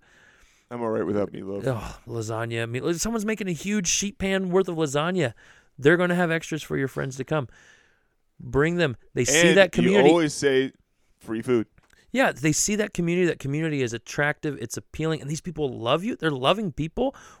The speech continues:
Speaker 2: Why? Because of the saving work of Jesus Christ. Like, I just think that's the result. The result isn't just that,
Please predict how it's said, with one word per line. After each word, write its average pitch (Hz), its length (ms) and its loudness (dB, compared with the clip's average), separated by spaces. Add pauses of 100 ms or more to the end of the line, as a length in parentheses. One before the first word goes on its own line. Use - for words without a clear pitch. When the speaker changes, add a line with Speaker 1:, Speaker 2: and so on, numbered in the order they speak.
Speaker 2:
Why? 135 480 4 (200)
Because - 280 0
of 131 60 -6
the 127 60 -2
saving 120 280 -2
work 110 180 -4
of 104 100 -10
Jesus 104 280 -12
Christ. - 400 -16 (1040)
Like, 135 120 0
I 151 100 4
just 147 220 -2
think 147 280 -4 (380)
that's 143 440 0
the 151 160 -2
result. 127 520 -2
The 127 80 0
result 190 380 2
isn't 190 220 -2
just 165 240 0
that, 151 120 -2